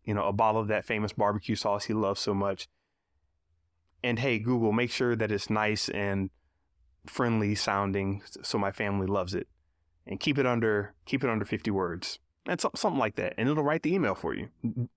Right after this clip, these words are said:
Google is already working on that. It's happening right now. And by the way, th-, this stuff is new to the consumer, but has already kind of been in use by Google, in use by Amazon, and all these other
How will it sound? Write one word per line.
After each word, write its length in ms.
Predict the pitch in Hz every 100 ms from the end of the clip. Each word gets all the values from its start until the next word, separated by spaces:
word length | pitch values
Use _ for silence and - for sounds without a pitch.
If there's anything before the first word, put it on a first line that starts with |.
| -
Google 400 | 123 208 170 160
is 160 | 131
already 280 | 123 135 139
working 360 | 135 147 - 92
on 140 | 90
that. 160 | 85 - _ _ _ _ _ _ _ _ _ _ _ _ -
It's 140 | 123
happening 360 | - 147 - 104
right 200 | 113 120
now. 300 | 123 101 101 - _ _ _ _ _ _ _ _ _ -
And 80 | 160
by 120 | 233
the 60 |
way, 120 | 202 127
th-, 180 | -
this 120 | 143 214
stuff 220 | 240 -
is 120 | 120
new 300 | 135 175 180
to 100 | -
the 100 | 123
consumer, 880 | - - 110 - 180 180 98 92 - _ -
but 220 | 113 123
has 160 | 123 104
already 400 | 139 170 175 160
kind 260 | - 143
of 220 | 131 110 113
been 360 | 139 113 104 - _ _ _ -
in 240 | 143 135 127
use 260 | 147 135
by 200 | 113 107
Google, 440 | 107 143 123 101 101
in 200 | 123 123
use 220 | 131 147
by 180 | 123 110
Amazon, 500 | 113 131 120 104 101
and 80 | 110
all 120 | 127
these 140 | 131 117
other 440 | 120 127 113 107